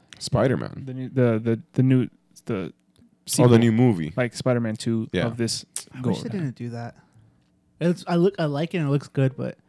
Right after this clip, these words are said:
Speaker 3: like, he's still dead right now. We don't know, you know?
Speaker 2: Yeah.
Speaker 3: We know he's coming back, but, like,
Speaker 2: I don't know why they would do that.
Speaker 3: yeah.
Speaker 1: So is this set before
Speaker 3: 'Cause then
Speaker 1: or
Speaker 3: they would
Speaker 1: after?
Speaker 3: have, like, such a short
Speaker 2: Set
Speaker 3: time.
Speaker 2: after, I'm pretty sure.
Speaker 3: It's after.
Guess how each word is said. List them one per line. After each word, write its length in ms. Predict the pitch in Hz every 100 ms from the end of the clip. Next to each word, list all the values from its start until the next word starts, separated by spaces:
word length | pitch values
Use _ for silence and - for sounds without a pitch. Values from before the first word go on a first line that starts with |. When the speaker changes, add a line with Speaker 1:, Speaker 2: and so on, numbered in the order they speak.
| _ _ _ _ _ _ _ -
Speaker 3:
like, 100 | 139
he's 140 | 180
still 120 | -
dead 220 | 147 139 135
right 140 | 135
now. 160 | 135 139
We 60 | 147
don't 140 | 151
know, 260 | 123 123 135
you 100 | 156
know? 140 | 180
Speaker 2:
Yeah. 340 | 151 156 156
Speaker 3:
We 100 | 147
know 100 | 220
he's 100 | 226
coming 200 | - 175
back, 260 | 135 143 127
but, 140 | 131
like, 180 | 110 117 -
Speaker 2:
I 60 |
don't 100 | 185
know 100 | 208
why 140 | 196 190
they 120 | 180
would 120 | 170
do 140 | 180
that. 220 | 196 139 -
Speaker 3:
yeah. 200 | 139 -
Speaker 1:
So 160 | - 104
is 100 | 110
this 160 | 107
set 400 | - - 117 - _ -
before 380 | 87 - 101 117
Speaker 3:
'Cause 160 | 156
then 100 | 160
Speaker 1:
or 40 | 160
Speaker 3:
they 60 |
would 80 | 160
Speaker 1:
after? 80 | 175
Speaker 3:
have, 140 | 160 131
like, 200 | 131 -
such 220 | 151 135
a 40 |
short 200 | 123 127
Speaker 2:
Set 80 | 156
Speaker 3:
time. 80 | 113 135
Speaker 2:
after, 240 | 135 123
I'm 80 | 127
pretty 240 | - 147
sure. 420 | 123 - 123 123 123 _ _ _ _ _
Speaker 3:
It's 140 | 165 147
after. 380 | 123 - -